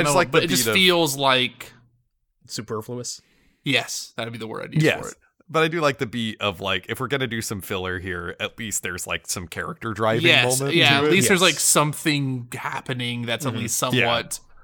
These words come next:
Speaker 2: uh, is it fucking
Speaker 1: To make it
Speaker 2: dumb and trite
Speaker 1: Yeah.
Speaker 2: and super fucking, like,
Speaker 3: Yes.
Speaker 2: shoehorned in here? Aw, yeah, buddy.
Speaker 3: <laughs>
Speaker 2: But is it at least, like, nice? Yeah.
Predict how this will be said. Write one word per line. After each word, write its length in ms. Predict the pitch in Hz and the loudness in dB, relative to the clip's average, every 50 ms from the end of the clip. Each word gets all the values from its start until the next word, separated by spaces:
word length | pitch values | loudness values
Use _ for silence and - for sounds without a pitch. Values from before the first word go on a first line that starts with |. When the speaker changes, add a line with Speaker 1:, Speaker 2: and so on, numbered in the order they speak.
| _ _ _ _ _ _ - | _ _ _ _ _ _ -10
Speaker 2:
uh, 80 | 113 - _ _ _ _ | -10 -10 _ _ _ _
is 180 | 175 185 160 - | 0 2 4 2
it 160 | 180 139 - | 2 0 -2
fucking 360 | - - 180 156 147 - 165 | -4 0 0 0 2 2 0
Speaker 1:
To 60 | 151 147 | 0 0
make 140 | 139 156 | 0 0
it 40 | 135 | 2
Speaker 2:
dumb 340 | 131 131 131 131 131 131 139 139 | 2 2 2 2 0 0 -2 -2
and 180 | 131 127 127 120 | -4 -4 -4 -4
trite 420 | - - 135 120 113 113 117 117 | -4 -2 -2 -2 0 0 0 0
Speaker 1:
Yeah. 280 | 117 123 95 87 85 85 | 0 0 0 0 0 -2
Speaker 2:
and 120 | 120 120 | -4 -2
super 600 | - - - - - 139 131 120 131 131 123 127 120 | 0 0 2 2 2 2 0 -2 -2 -2 -2 -4 -4
fucking, 540 | - - 120 120 120 - 127 123 120 120 | -2 -2 -2 -2 -2 -2 -4 -2 -4 -6
like, 400 | 117 113 113 113 113 113 113 110 | -6 -4 -4 -2 -2 -2 -2 -2
Speaker 3:
Yes. 180 | 123 110 - - | -2 -2 -2 0
Speaker 2:
shoehorned 480 | 127 123 127 127 127 127 123 120 120 123 | 0 0 0 0 0 0 0 0 -2 -2
in 120 | 127 127 | -4 -4
here? 260 | 127 139 143 143 127 - _ _ - - _ - | -4 -4 -4 -4 -6 -8 _ _ -20 -8 _ 2
Aw, 440 | 139 139 131 127 117 110 107 101 | 4 4 4 4 4 2 2 0
yeah, 680 | 104 101 104 107 117 135 147 143 135 131 120 117 113 110 | -2 -6 -8 -4 0 2 4 4 6 4 4 2 0 -2
buddy. 600 | 110 120 120 131 127 127 131 127 123 123 147 160 - 170 - - - | -4 -4 -2 0 0 0 0 0 0 -2 -2 -4 -4 -6 -10 -10 -14
Speaker 3:
<laughs> 180 | _ - 135 | _ -8 -2
Speaker 2:
But 140 | 127 135 131 | 0 0 2
is 160 | 131 131 131 | 2 0 2
it 60 | 147 151 | 2 4
at 180 | 151 147 147 | 4 4 4
least, 300 | 151 160 160 165 196 160 | 4 4 4 4 2 2
like, 400 | 165 151 151 151 143 131 123 - _ _ _ _ _ _ _ _ _ _ _ | 2 2 4 4 4 2 -2 -6 _ _ _ _ _ _ _ _ _ _ _
nice? 580 | - 139 135 135 156 170 175 170 - - - - _ _ _ - | -6 -2 0 2 2 2 0 -2 -4 -8 -10 -12 _ _ _ -2
Yeah. 160 | 339 226 | -2 -2